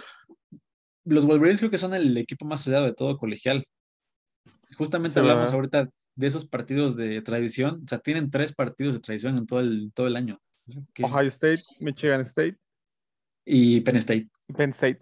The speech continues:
Speaker 2: oh, sí, sí, sí, sí.
Speaker 1: <laughs> Sí, o sea,
Speaker 2: <laughs> Sí.
Speaker 1: son de lo más odiado, pero sí.
Speaker 2: Tienes razón. De hecho, eh, en, en Ohio se, se acostumbra que cuando es semana contra Michigan, contra Michigan, todas las, las letras M que hay en la calle, así, todas, todas las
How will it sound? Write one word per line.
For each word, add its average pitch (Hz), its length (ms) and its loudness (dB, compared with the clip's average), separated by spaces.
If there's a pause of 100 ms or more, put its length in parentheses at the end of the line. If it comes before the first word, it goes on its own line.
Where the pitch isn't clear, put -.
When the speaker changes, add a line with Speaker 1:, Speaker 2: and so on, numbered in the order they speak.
Speaker 2:
oh, 127 220 0
sí, 127 300 -6
sí, 139 320 -2
sí, 220 160 -8
sí. - 200 -12
Speaker 1:
<laughs> - 80 -12 (320)
Sí, 180 440 -4
o 143 40 2
sea, 135 200 2
Speaker 2:
<laughs> - 20 -2
Sí. 185 480 -6 (800)
Speaker 1:
son 151 560 4
de 135 100 6
lo 135 120 8
más 143 260 4
odiado, 131 560 2
pero 123 160 -2
sí. 151 160 -2 (380)
Speaker 2:
Tienes 135 160 -2
razón. 123 420 0
De 143 80 2
hecho, 165 240 0 (320)
eh, 135 240 4
en, 131 140 0
en 135 320 -4
Ohio 165 420 0
se, 127 300 -10
se - 80 -18
acostumbra 143 500 -8
que 131 80 -20
cuando 123 320 -6
es 120 100 -10
semana 147 300 -4
contra 123 300 -6
Michigan, 135 640 -6
contra 123 240 -20
Michigan, 156 420 -8 (400)
todas 175 300 4
las, 139 180 2 (240)
las 139 180 -4
letras 170 360 -6
M 165 180 -2
que 151 80 -2
hay 147 120 0
en 151 40 -8
la 123 120 -6
calle, 143 200 -6
así, 143 180 -12 (140)
todas, 208 400 2
todas 180 380 -2
las - 160 -18